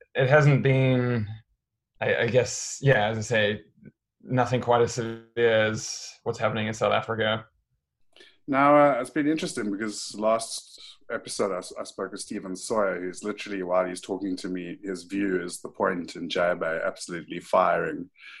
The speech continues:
Speaker 2: Uh,
Speaker 1: Yeah.
Speaker 2: as so often does with these things, as we had the worst summer, and, um,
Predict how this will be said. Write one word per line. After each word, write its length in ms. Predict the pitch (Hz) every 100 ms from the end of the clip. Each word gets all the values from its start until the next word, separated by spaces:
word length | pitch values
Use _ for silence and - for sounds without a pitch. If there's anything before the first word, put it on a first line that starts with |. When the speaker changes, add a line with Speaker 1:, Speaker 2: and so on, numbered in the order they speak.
| - - _ _ -
Speaker 2:
Uh, 260 | 90 85
Speaker 1:
Yeah. 180 | 127 120 - - - - -
Speaker 2:
as 100 | 104
so 80 | 123
often 360 | 113 110 101 98
does 260 | 107 107
with 140 | 110 95
these 300 | 101 98 -
things, 300 | 104 95 92
as 460 | 110 101 98 - -
we 120 | 98
had 140 | 101
the 100 | 98
worst 560 | 104 104 110 113 107 -
summer, 520 | 98 87 85 82 85 -
and, 720 | 98 90 90 87 90 87 90
um, 440 | 90 87 90 87